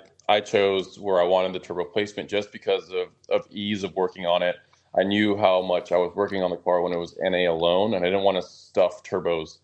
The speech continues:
inside the engine bay and, and just make it, you know, a compounding factor of heat and just complexity of, of working on a car. So I chose to put them out there. Um, Adam and I, uh, he welded all the, the,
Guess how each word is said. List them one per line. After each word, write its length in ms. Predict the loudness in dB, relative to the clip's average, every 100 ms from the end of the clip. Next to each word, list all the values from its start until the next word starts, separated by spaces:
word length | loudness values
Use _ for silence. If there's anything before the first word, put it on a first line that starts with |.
| _ _ -4
inside 360 | -4 2 0 0
the 120 | -2
engine 240 | -6 -4
bay 340 | 0 2 2 -2
and, 140 | -4
and 140 | -6
just 180 | -8 -6
make 240 | -4 -4 -4
it, 160 | -6 -8
you 80 | -8
know, 80 | -4
a 100 | -4
compounding 580 | 0 0 0 -4 -4 -6
factor 420 | -2 -2 -2 -12
of 100 | -12
heat 380 | -6 -4 -6 -12 _ _ _ -2
and 280 | 0 0 -2
just 220 | -6 0
complexity 840 | 0 2 2 0 -2 -10 -8 -6
of, 160 | -6 -6
of 120 | -6
working 300 | -4 -4 -6
on 80 | -8
a 40 |
car. 420 | -4 0 2 0 -4 _ _ _
So 240 | 0 2
I 40 | 2
chose 280 | 2 0 0
to 60 |
put 220 | -2 -2 0
them 140 | 0
out 240 | 2 2
there. 540 | 0 0 0 -2 -4 -4
Um, 420 | -2 -2 -4 -10 0
Adam 300 | 2 2 0
and 80 | 0
I, 440 | 2 2 0 -4 -12 _ _ -4 0
uh, 500 | 2 2 0 0 -4 -12 -14
he 100 | -10
welded 380 | 0 2 2 0
all 280 | 2 2 0
the, 320 | 0 0 -2 -6
the, 180 | -10